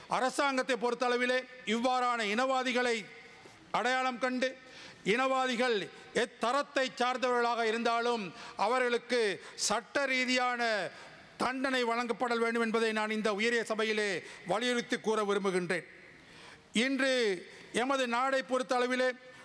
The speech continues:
நாங்கள் ஒரு விவசாய நாடு. எமது நாட்டின்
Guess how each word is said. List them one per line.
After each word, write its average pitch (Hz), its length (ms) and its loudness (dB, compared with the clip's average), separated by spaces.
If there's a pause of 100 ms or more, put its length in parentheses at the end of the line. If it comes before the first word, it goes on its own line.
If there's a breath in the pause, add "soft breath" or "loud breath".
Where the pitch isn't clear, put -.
நாங்கள் 254 300 0
ஒரு 240 160 0
விவசாய 262 520 0
நாடு. 240 320 0 (560 loud breath)
எமது 254 400 0
நாட்டின் 233 640 0